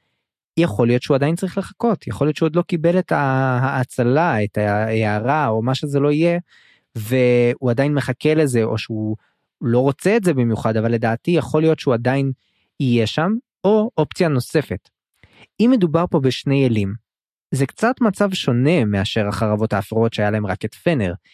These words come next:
אז אולי יהיה פה תפקיד חדש לאיטקוביאן,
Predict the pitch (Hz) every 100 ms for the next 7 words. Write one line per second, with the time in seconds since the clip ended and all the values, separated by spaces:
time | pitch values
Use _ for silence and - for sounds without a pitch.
0 | - _ - 131 127 131 175 220 - -
1 | 135 143 170 - 139 - 123 - 120 135
2 | 139 110 101 - 90 90